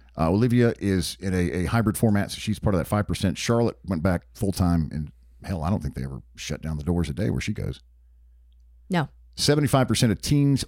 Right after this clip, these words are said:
Speaker 1: or their households have been vaccinated. Seventy-five percent. We're gonna put a link to, we just scratched the surface there, uh, to, to all of the information that came back in the Take Stock in Teens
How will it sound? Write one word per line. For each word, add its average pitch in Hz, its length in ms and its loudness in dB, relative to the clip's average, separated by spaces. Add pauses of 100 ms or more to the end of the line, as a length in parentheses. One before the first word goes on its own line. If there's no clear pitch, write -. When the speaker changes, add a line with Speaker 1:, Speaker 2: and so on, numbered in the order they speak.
Speaker 1:
or 135 200 4
their 117 140 2
households 101 920 -2
have 110 180 0
been 101 120 2
vaccinated. 53 600 -4
Seventy-five 90 400 -6
percent. - 260 -14 (1000)
We're 135 100 0
gonna 165 100 2
put 143 160 6
a - 20 6
link 120 420 2 (1600)
to, 120 440 4 (720)
we 117 160 2
just 127 200 0
scratched - 400 0
the 98 80 -4
surface 85 340 0
there, - 240 -12 (200)
uh, 64 320 -10 (280)
to, 107 220 0
to - 240 -2
all 156 260 2
of 147 80 2
the 117 60 2
information 90 360 0
that 76 80 -4
came 98 140 0
back 71 360 -8 (100)
in 85 140 -10
the 76 260 -10 (720)
Take - 180 2
Stock 110 240 -2
in 95 80 2
Teens 95 500 0